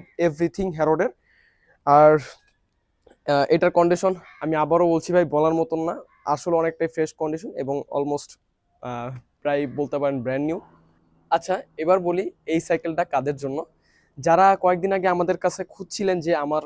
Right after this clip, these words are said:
একটা পনেরো হাজার টাকার নিচে ফ্রন্টে থ্রি স্পিড এবং রিয়ারে এইট স্পিড সহ ওয়েল ব্রেক একটা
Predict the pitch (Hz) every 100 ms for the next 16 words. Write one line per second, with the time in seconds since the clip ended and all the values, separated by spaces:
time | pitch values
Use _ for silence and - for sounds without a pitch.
0 | - 139 - - 170 180 180 170 175 170
1 | 170 165 139 147 240 _ _ _ - 165
2 | 180 185 196 - 190 185 - 190 180 156
3 | 156 147 156 175 175 165 170 185 - 190
4 | 180 - 143 170 - _ _ - 160 202
5 | 214 202 220 - 165 165 180 202